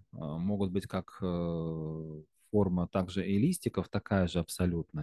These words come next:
и, и семенные коробочки. То есть вот они могут и такие, и такие быть. Но тоже очень красивая структурка. Я думаю, она понравится. Давайте начну. И вот здесь вот первое я поставлю бледненькое.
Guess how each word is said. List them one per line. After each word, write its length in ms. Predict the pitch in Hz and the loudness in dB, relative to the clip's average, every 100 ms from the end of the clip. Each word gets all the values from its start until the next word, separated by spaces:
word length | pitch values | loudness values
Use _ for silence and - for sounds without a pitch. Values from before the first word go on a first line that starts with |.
| 80 | -2
и, 100 | 120 | -4
и 340 | - 123 127 | -2 -4 -2
семенные 340 | - 107 123 | 0 2 2
коробочки. 540 | 123 113 98 80 - 80 | 2 2 2 0 -6 -8
То 120 | - | -6
есть 120 | 80 - | -6 -6
вот 140 | 82 | -6
они 240 | 78 92 | -4 0
могут 280 | 110 104 101 | 0 0 -2
и 20 | |
такие, 300 | - 95 - | -4 -4 -2
и 20 | 101 | 0
такие 340 | 98 - 87 | 0 -2 -4
быть. 280 | 80 80 - _ - - - _ - | -4 -8 -12 _ -20 -20 -20 _ -12
Но 100 | 92 | -8
тоже 260 | - 156 135 | 0 2 2
очень 200 | - 117 | 2 0
красивая 680 | 104 92 107 104 104 101 - | 0 0 0 2 2 2 -4
структурка. 800 | - - 104 - 90 80 - 80 - _ _ _ _ _ _ _ _ _ _ _ _ _ _ _ _ _ | -14 -6 -4 -2 -2 -2 -2 -6 -6 _ _ _ _ _ _ _ _ _ _ _ _ _ _ _ _ _
Я 320 | 85 85 107 | -10 -8 -10
думаю, 340 | 135 113 113 107 | -10 -12 -12 -12
она 120 | 104 - | -14 -18
понравится. 840 | 104 107 90 87 82 - - 76 - _ _ _ _ - - _ _ - - | -20 -16 -12 -12 -14 -18 -18 -18 -20 _ _ _ _ -20 -20 _ _ -16 -6
Давайте 380 | 92 90 85 87 | -6 -6 -8 -8
начну. 380 | 90 - - | -6 -6 -6
И 100 | 180 156 | -4 -2
вот 140 | 135 | -2
здесь 180 | 131 117 | -2 -4
вот 100 | 110 | -6
первое 300 | - 117 92 | 0 2 2
я 40 | 87 | 0
поставлю 420 | 90 - 90 87 | -2 -2 0 0
бледненькое. 800 | 82 87 76 92 113 147 165 190 | 0 0 0 -2 -4 -2 -2 -4